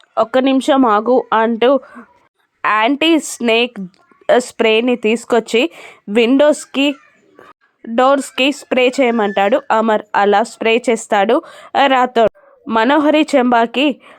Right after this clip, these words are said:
"ఆ బాగి రూమ్ బయటే అంతా చెక్ చేయండి" అని అమర్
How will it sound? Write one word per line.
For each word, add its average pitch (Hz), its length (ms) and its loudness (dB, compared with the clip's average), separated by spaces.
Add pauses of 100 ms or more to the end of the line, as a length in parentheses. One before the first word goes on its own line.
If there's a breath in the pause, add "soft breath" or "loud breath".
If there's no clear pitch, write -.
(100)
"ఆ - 160 -2
బాగి 233 460 0 (280)
రూమ్ 247 280 2
బయటే 233 360 0 (160)
అంతా 214 300 0
చెక్ 254 340 -4
చేయండి" 233 480 0 (840 soft breath)
అని 269 220 2 (120)
అమర్ 240 320 0